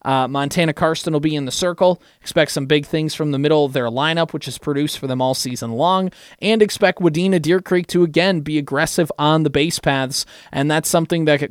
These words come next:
Coach Brooke Umland has really expressed throughout the season, is we wanna be aggressive, we wanna be moving all around,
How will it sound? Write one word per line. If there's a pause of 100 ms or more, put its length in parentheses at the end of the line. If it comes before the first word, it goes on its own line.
Coach
Brooke
Umland
has
really
expressed
throughout
the
season,
is
we
wanna
be
aggressive,
we
wanna
be
moving
all
around,